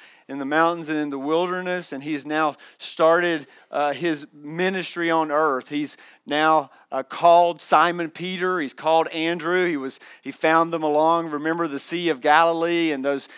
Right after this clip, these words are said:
great words that said, "Come, I will make you fishers of men." I,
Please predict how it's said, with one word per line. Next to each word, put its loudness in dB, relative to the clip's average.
great 2
words -2
that -10
said, -4
"Come, 2
I 4
will 0
make -2
you -14
fishers -4
of -4
men." -2
I, 0